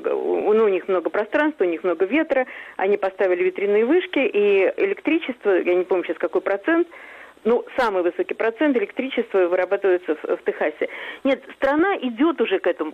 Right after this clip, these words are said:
Я не думаю, что есть какой-то поворот назад. Значит, что я думаю, что это будет просто расширение. Знаете, вот сейчас там уголь, нефть, газ, да, основные, все равно это основные, естественно, источники энергии.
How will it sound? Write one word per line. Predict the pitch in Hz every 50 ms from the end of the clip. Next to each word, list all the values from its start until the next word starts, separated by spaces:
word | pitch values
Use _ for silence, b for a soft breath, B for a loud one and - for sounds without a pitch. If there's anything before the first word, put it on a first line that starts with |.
| - 202 202
Я | 240 240
не | 233 240 247
думаю, | 208 240 277 269 247
что | - - 233
есть | 220 -
какой-то | 220 196 226 220 208
поворот | - 208 190 208 208 208 - 403
назад. | - 208 208 190 - - -
Значит, | 175 185 - - - -
что | - - 240
я | 240 240 240 240
думаю, | 233 240 359 403 427 339 240 220
что | - -
это | 233 226
будет | 226 247 247 247
просто | - 240 247 240 247 - 220
расширение. | 220 220 - - - 240 240 233 294 302 285 254 185 - -
Знаете, | 240 262 285 -
вот | 185 180 - -
сейчас | 202 - - 277 277 - B B B B B B B B B _ _
там | - 170 170 175 - - -
уголь, | 233 254 269 226 226 240 226 196
нефть, | 185 185 190 202 214 214 208 - _ - - - - -
газ, | - 180 151 143 - - -
да, | - - 196 226 240 190
основные, | 170 - - 170 165 165 180 185 190 190 185 185 180 175 165 156 151 - - -
все | - 208
равно | 208 214 214 175
это | 147 - 160
основные, | 151 - - 160 160 175 175 180 175
естественно, | 170 - - 170 165 - 170 160 156
источники | - - 165 160 - - 165 147 - - 160 151 147 - - -
энергии. | 175 175 170 160 160 - - - -